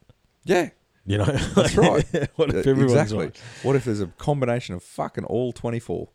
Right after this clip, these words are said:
Speaker 2: Yeah.
Speaker 1: Yeah.
Speaker 2: Yeah. Uh, so I then dug into the prefrontal cortex, read a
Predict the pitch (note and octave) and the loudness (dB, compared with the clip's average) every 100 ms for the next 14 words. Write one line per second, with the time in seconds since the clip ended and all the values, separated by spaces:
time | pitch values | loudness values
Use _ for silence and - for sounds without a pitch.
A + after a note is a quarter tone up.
0 | - A2+ G2 D#2 - _ - A2+ - - | 2 2 2 -4 -20 _ -4 -2 -2 -6
1 | _ - - _ G#2 G#2+ G#2 - A2 G#2 | _ -20 -20 _ -2 0 0 0 2 4
2 | G2+ G2 G2+ G2 A#2+ C3 B2 G#2+ G#2 G#2+ | 2 0 -2 -2 0 0 -2 -2 0 0
3 | G#2 F2+ G#2+ G2+ - F#2+ F#2+ - G2 F#2+ | -4 -4 -2 -2 -2 -4 -4 -4 -4 -2
4 | - D3+ - - F2 G#2+ G2+ F#2 | -2 -4 -4 -12 0 2 2 0